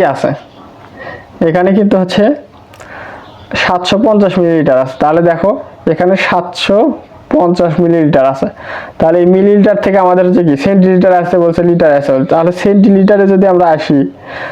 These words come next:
এখানে দেখো এই মিলিলিটার থেকে সেন্টিলিটারে যদি আসি, তাহলে এই মিলিলিটার থেকে সেন্টিলিটার হচ্ছে কি দশ গুণ বড়, তার মানে হচ্ছে কি মিলিলিটার থেকে সেন্টিলিটার আসতে হচ্ছে কি আমাদের হচ্ছে কি দশ দ্বারা ভাগ করে দিলেই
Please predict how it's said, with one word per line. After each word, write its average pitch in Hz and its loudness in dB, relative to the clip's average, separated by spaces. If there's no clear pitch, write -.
এখানে 175 0
দেখো 170 2
এই 165 2
মিলিলিটার 180 2
থেকে 190 0
সেন্টিলিটারে 175 2
যদি 165 2
আসি, 143 0
তাহলে 165 2
এই 160 2
মিলিলিটার 180 2
থেকে 180 -2
সেন্টিলিটার 170 2
হচ্ছে 160 -2
কি 147 0
দশ 151 2
গুণ 147 0
বড়, 127 2
তার 156 2
মানে 175 2
হচ্ছে 165 -2
কি 294 2
মিলিলিটার 175 2
থেকে 190 0
সেন্টিলিটার 175 2
আসতে 180 -2
হচ্ছে 180 0
কি 170 0
আমাদের 143 0
হচ্ছে 165 -2
কি 143 2
দশ 156 -2
দ্বারা 151 2
ভাগ 165 -2
করে 170 2
দিলেই 170 2